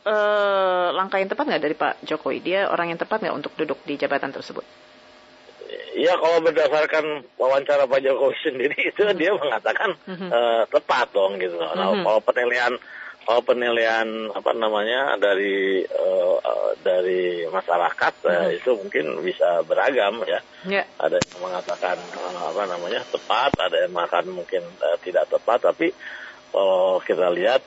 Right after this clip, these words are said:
Speaker 2: eh, apa namanya, eh, dalam tiga tahun, eh, beliau menjadi Menteri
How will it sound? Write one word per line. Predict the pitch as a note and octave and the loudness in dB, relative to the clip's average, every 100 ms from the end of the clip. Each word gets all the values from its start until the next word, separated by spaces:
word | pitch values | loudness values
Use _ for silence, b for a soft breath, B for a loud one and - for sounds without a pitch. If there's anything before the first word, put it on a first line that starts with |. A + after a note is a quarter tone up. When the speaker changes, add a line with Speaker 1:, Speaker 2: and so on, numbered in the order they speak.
| - - | -2 2
Speaker 2:
eh, | F2+ F2+ F2+ | 2 2 0
apa | - G#2+ | 0 0
namanya, | G2 F2 E2+ G#2+ B2+ D3 - | 0 -2 0 0 2 0 -2
eh, | D#2 F2 F2 E2 F2 E2 | -2 -2 -4 -4 -4 0
dalam | E2+ E2+ F2+ - - | 0 0 -2 -10 -10
tiga | F2 E2+ | -2 0
tahun, | E2+ E2 F2+ F#2 F2+ F2 - - - - - - - | 2 2 4 2 -2 -12 -20 -20 -20 -20 -20 -20 -16
eh, | - E2+ E2 E2+ E2 E2 D#2+ - - - | -6 -4 -2 -2 -4 -4 -6 -6 -6 -2
beliau | - - F3 | 0 0 0
menjadi | B2 E2+ E2 | 0 -4 -4
Menteri | E2+ E2 E2+ | -6 -6 -6